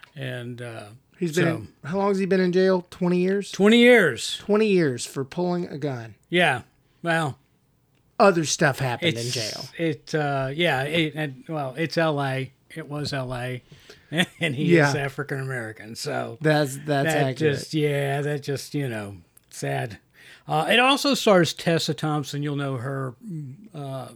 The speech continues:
Speaker 2: Also the M C U.
Speaker 1: M C U, yeah. Ra-, Ragnarok was her big
Speaker 2: So good.
Speaker 1: Yeah, she was. She's in-,
Speaker 2: That's a,
Speaker 1: amazing.
Speaker 2: that's a great movie too.
Speaker 1: That, that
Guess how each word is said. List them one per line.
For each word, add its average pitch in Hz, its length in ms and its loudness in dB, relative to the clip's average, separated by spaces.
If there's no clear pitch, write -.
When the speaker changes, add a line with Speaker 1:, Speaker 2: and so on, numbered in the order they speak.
Speaker 2:
Also 180 260 4
the 147 120 2
M 139 120 0
C 127 300 -2
U. 175 140 2
Speaker 1:
M 190 100 2
C 190 160 2
U, 185 120 6
yeah. 127 500 0
Ra-, 151 380 -8
Ragnarok 143 800 -2
was 127 200 -4
her 131 380 -6
big 143 560 0
Speaker 2:
So 156 300 -2
good. 131 340 -4
Speaker 1:
Yeah, 143 480 -2
she - 180 -6
was. 107 300 -6
She's - 600 -10
in-, 135 360 -8
Speaker 2:
That's 185 260 4
a, 202 40 6
Speaker 1:
amazing. 160 140 2
Speaker 2:
that's 190 200 4
a 170 80 4
great 139 240 0
movie 117 280 -6
too. 113 240 -10
Speaker 1:
That, 220 260 2
that 254 200 2